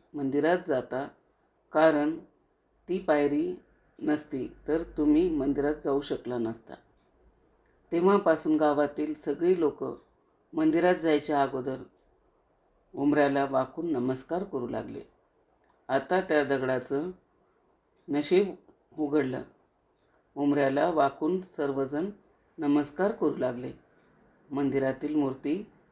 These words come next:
त्या दगडाला म्हणाली, "आता कळलं का तुला? तू सगळं दुःख हसत, हसत झेलून देवाचं नाव घेत राहिलास, त्याचं चांगलं फळ तुला आता मिळालं."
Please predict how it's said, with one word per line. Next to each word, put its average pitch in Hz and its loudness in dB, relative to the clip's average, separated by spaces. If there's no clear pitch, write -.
त्या 160 2
दगडाला 143 2
म्हणाली, 135 -4
"आता 147 -4
कळलं 156 2
का 175 -4
तुला? 131 -6
तू 175 4
सगळं 160 0
दुःख 151 -4
हसत, 170 -2
हसत 175 0
झेलून 175 2
देवाचं 151 2
नाव 151 2
घेत 151 -6
राहिलास, 135 -4
त्याचं 170 0
चांगलं 165 2
फळ 180 0
तुला 160 8
आता 156 0
मिळालं." 131 -4